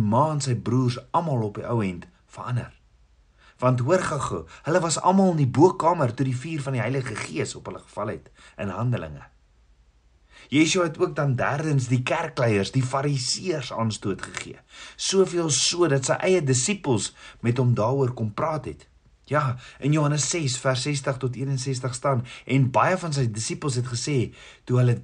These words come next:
dit hoor, "Hierdie woorde is hard, wie kan daarna luister?"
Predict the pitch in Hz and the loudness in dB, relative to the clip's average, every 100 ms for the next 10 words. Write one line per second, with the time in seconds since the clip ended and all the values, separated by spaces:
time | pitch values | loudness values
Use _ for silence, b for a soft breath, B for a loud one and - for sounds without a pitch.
0 | - 180 190 110 73 - - _ _ - | 2 4 4 0 -8 -12 -20 _ _ -2
1 | 127 202 190 120 107 95 - - - - | 2 4 4 2 0 -2 -8 -8 -10 -4
2 | - 151 139 - B B - 117 214 - | 2 2 2 -8 B B -4 0 0 0
3 | 185 156 143 139 123 131 135 - 90 | -2 0 0 0 0 0 0 -4 -10